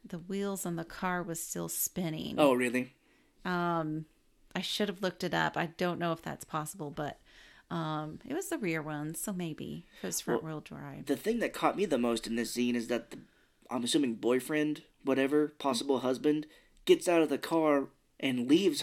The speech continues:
Speaker 2: her and starts running.
Speaker 1: Starts running, yeah.
Speaker 2: And then Peter Stormare shoots him in the back and sees the girl still in there and, and kills her.
Speaker 1: Yeah. Ugh. It was sad. I don't know that they made this part very funny, but <laughs> it was kinda like, "Oh,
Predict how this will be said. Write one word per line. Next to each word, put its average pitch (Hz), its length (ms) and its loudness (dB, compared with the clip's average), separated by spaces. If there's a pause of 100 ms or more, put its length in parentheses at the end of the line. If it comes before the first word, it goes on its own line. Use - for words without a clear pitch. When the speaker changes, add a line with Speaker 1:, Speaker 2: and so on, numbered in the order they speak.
(120)
Speaker 2:
her 139 340 4
and 120 200 0
starts 123 260 2
running. 110 320 0
Speaker 1:
Starts - 300 -4
running, 170 280 -4
yeah. 185 240 -6 (100)
Speaker 2:
And 117 200 0
then 123 420 0 (100)
Peter 123 200 2
Stormare 117 400 2
shoots 127 300 2
him 120 100 2
in 110 100 0
the 104 60 -2
back 113 460 0
and 104 260 -4 (580)
sees 120 380 0
the 113 120 2
girl 131 300 8
still 156 280 4
in 175 140 4
there 127 260 4
and, 120 200 0 (120)
and 117 160 -4
kills 127 260 2
her. 117 300 2
Speaker 1:
Yeah. 180 640 -6 (440)
Ugh. 185 420 0 (200)
It 254 120 0
was 208 180 2
sad. 190 380 -2
I - 20 -8
don't 190 180 -8
know 185 120 -8
that 170 200 -8
they 180 80 -4
made 170 280 -4
this 170 160 -6
part - 260 -8
very 165 180 -6
funny, 160 380 -6
but 160 260 -4 (280)
<laughs> - 260 -6
it 214 60 -2
was 196 180 -6
kinda 190 280 -8
like, 175 220 -6
"Oh, 208 220 2